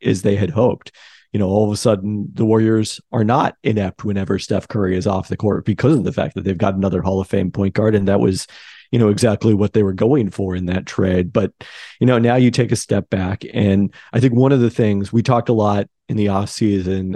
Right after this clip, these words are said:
about the starting lineup and, you know, whether Chris Paul would be part of it. And a big part of that discussion was they had the best net rating of any lineup in the league that played at least two hundred and fifty minutes last season.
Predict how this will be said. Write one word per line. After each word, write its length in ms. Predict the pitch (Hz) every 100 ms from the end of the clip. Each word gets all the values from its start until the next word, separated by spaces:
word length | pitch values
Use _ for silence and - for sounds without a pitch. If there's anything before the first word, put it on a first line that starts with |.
| -
about 300 | 156 104 95
the 80 | -
starting 400 | - 113 101 98
lineup 440 | 95 98 98 95 - -
and, 520 | 87 92 95 90 - - -
you 20 |
know, 80 | 101
whether 220 | 98 95
Chris 160 | - 104
Paul 160 | 110
would 100 | 104
be 80 | 85
part 220 | 101 123
of 80 | 120
it. 120 | 214 -
And 260 | 113 107 -
a 60 | 165
big 200 | 151 127
part 140 | 131
of 40 |
that 120 | 117 -
discussion 480 | 98 131 120 117
was 420 | 101 101 95 85 - _ _ -
they 100 | 104
had 220 | 113 101
the 60 | 98
best 260 | 104 92
net 220 | 107 107
rating 500 | 110 104 98 95 95 - -
of 360 | 98 92 90 -
any 460 | - 104 101 98 95
lineup 480 | 117 107 98 98 -
in 80 |
the 80 | 95
league 280 | 95 101 92
that 100 | 95
played 180 | 98 95
at 60 |
least 180 | 95 98
two 80 | -
hundred 200 | 101 92
and 80 | 87
fifty 200 | 92 92
minutes 320 | 98 151 -
last 240 | 104 95
season. 460 | - 101 92 95 90